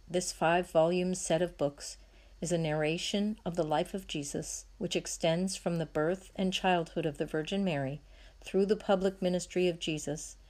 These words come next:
his passion and resurrection, and closes with the Assumption into heaven. The narration is interspersed with direct dictations from Jesus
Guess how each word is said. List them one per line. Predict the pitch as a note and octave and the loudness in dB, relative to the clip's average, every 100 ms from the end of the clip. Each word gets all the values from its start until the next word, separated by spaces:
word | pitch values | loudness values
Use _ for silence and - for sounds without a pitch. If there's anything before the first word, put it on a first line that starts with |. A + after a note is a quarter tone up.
| - - | -20 -10
his | - F3+ | -4 -4
passion | - F#3 F3 - F3+ F#3 - | 0 0 0 0 -2 -4 -4
and | E3+ E3+ | -2 0
resurrection, | E3+ F3 F3 E3+ - D#3 D#3+ - - - - | 0 0 -2 -2 -4 -4 -6 -12 -20 -10 -2
and | F3 | -2
closes | - F#3 E3+ E3+ D3+ - | 2 4 4 2 -6 -4
with | D#3 - | -6 -2
the | D#3+ | -2
Assumption | - E3+ E3 - D3 | 0 -2 -2 -2 -4
into | D3 D3+ D3+ | -4 -4 -4
heaven. | D3+ C#3+ C#3+ C#3 - - - - - - - - - | -2 -4 -6 -10 -16 -20 -20 -20 -20 -20 -20 -20 -2
The | F3+ | 4
narration | F#3 F#3+ F#3 G3 - A3 G#3+ - | 6 8 6 6 2 4 4 2
is | F#3+ G3 | 0 2
interspersed | F#3 F#3 - - F3 F#3+ - | 0 0 -2 2 2 2 -4
with | F3+ - | -8 -4
direct | E3 D#3+ F#3+ - | 0 2 0 0
dictations | G3 - - A3 - D3+ C#3+ - | -4 -2 0 0 0 -2 -2 -4
from | - D#3 | -2 -2
Jesus | D3 D3 C#3+ C#3 - | -2 -4 -4 -6 -8